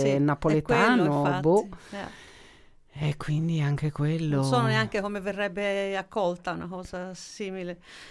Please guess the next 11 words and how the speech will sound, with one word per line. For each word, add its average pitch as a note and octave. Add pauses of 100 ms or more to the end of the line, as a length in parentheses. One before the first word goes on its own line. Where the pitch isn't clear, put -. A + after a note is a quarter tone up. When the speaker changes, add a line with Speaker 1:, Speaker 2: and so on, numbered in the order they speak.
(280)
Speaker 1:
Non G3
vedo G3 (180)
tutta A#3
l'Italia G3+
parlare G3+
con, F#3 (320)
eh, F#3+ (100)
<laughs> -
uh. A3 (400)
Speaker 2:
Sì. F3 (920)
Eh. D3+